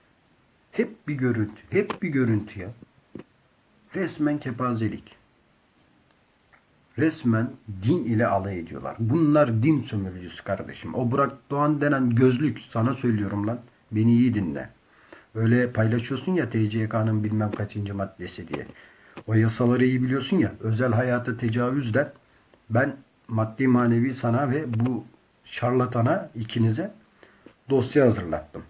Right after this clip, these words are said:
Maddi manevi. O davayı kazandığımda o özel hayat ihlali yapıyorsunuz ya insanlara işte, "Aa işte bakın gerçek yüzünü görün." diye böyle iftiralar yok, özel hayata taciz, tecavüzden şey yapıyorsunuz ya. Ben sizden o tazminatı alırsam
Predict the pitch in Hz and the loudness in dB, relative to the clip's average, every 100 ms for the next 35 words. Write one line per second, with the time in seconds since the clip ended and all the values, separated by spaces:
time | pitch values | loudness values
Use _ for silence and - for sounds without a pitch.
0 | _ 92 95 - 151 151 110 107 101 80 | _ -10 -10 -4 2 4 6 4 0 -4
1 | - - _ _ _ _ _ _ _ _ | -8 -12 _ _ _ _ _ _ _ _
2 | - - - - 120 123 123 120 120 120 | -20 -20 -20 -4 4 6 8 6 4 4
3 | 113 113 123 120 135 120 135 135 101 107 | 2 4 4 6 6 6 4 0 -2 -2
4 | 110 107 104 110 110 113 104 107 107 110 | 0 0 2 0 0 -4 0 0 0 -2
5 | 113 110 156 202 127 110 107 107 104 104 | -4 -4 -4 -2 0 2 0 -2 -2 -2
6 | 104 - 110 98 - - - 95 107 113 | -4 -4 -4 -4 -8 -20 -4 0 2 2
7 | - 117 117 113 113 110 107 113 107 107 | 0 0 0 2 2 2 -2 -4 -2 0
8 | 113 107 110 110 107 110 107 113 110 - | 2 2 2 2 2 0 0 0 -2 -4
9 | - 110 107 107 107 110 104 110 107 110 | -4 0 0 0 0 -2 -2 -4 -2 0
10 | 110 107 113 107 104 104 104 107 98 110 | 0 -2 -4 -4 -2 -2 -6 -6 -4 -2
11 | 104 107 104 107 107 117 202 240 98 78 | -2 -2 -4 -6 -6 -2 2 2 0 -8
12 | - _ _ _ - - - 107 117 - | -10 _ _ _ -20 -20 -4 0 0 0
13 | 113 120 120 117 113 110 117 113 110 104 | 0 2 2 0 0 2 2 2 0 0
14 | 175 160 143 180 | 2 0 -2 -6